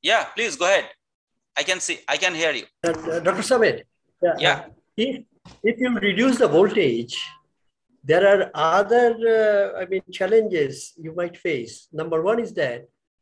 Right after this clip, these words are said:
Speaker 2: for, uh, moving, uh, rotating machines, normally at reduced voltage, they draw high currents.
Speaker 1: Yes.
Speaker 2: And that's why in rotating machines, there is a special protection,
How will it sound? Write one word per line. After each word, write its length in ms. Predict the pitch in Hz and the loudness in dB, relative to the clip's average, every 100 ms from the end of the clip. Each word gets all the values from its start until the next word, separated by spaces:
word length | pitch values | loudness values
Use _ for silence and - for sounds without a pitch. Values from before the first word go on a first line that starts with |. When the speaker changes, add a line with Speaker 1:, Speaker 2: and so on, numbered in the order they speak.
| _ _ - | _ _ -4
Speaker 2:
for, 480 | 160 160 156 147 | 0 2 0 -2
uh, 180 | 151 139 | -2 -2
moving, 600 | 139 165 208 240 233 226 | -4 -2 0 0 -2 0
uh, 480 | 196 175 160 139 127 127 147 - - | 0 0 -2 -6 -10 -14 -16 -16 -8
rotating 480 | 160 185 214 226 202 | -2 0 0 -2 -2
machines, 800 | 165 - 226 156 - - - - _ _ _ _ - | -2 0 -2 -2 -4 -12 -18 -20 _ _ _ _ 0
normally 640 | 147 214 233 208 202 226 | 4 6 4 4 4 2
at 220 | 170 175 | 2 -2
reduced 380 | 180 175 220 208 | -4 -4 -2 0
voltage, 760 | 151 185 214 170 117 - - _ _ _ _ | 0 0 2 0 -2 -10 -20 _ _ _ _
they 140 | 143 160 | -4 -4
draw 600 | 139 190 185 135 131 - _ | 0 4 4 2 -2 -10 _
high 220 | 165 180 | -6 -6
currents. 760 | 180 139 110 101 104 - - _ _ _ _ _ | -6 -8 -8 -12 -16 -20 -20 _ _ _ _ _
Speaker 1:
Yes. 240 | - 131 | -14 -10
Speaker 2:
And 500 | 135 160 160 160 160 | -4 0 0 0 -2
that's 240 | 135 196 - | -4 -4 0
why 380 | 226 151 127 143 _ _ _ | 2 2 0 -8 _ _ _
in 80 | 151 | -8
rotating 440 | 151 165 233 247 202 | -4 -4 -6 -4 -2
machines, 540 | 190 202 165 127 - - | -2 -2 -4 -6 -10 -4
there 200 | 160 185 | 0 2
is 140 | 202 | 0
a 60 | 202 | -2
special 520 | - 247 240 269 233 | -2 -2 0 2 0
protection, 680 | - 196 190 - 127 107 | 0 -2 -2 -4 -8 -8